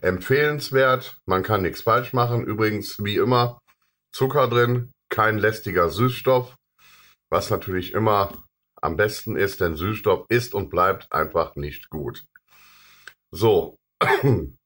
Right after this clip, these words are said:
wie gesagt, morgen komme ich dann mit dem Macadamia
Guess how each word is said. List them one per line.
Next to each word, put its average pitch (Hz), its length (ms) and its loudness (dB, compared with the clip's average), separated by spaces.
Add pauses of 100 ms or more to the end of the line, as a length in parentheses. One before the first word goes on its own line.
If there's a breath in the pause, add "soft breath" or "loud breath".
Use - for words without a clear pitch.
(600)
wie 113 180 0
gesagt, 95 360 0
morgen 131 340 2
komme 135 260 0
ich 127 100 -4
dann 120 240 2
mit 110 200 -2
dem 104 360 2 (560 soft breath)
Macadamia 110 1200 2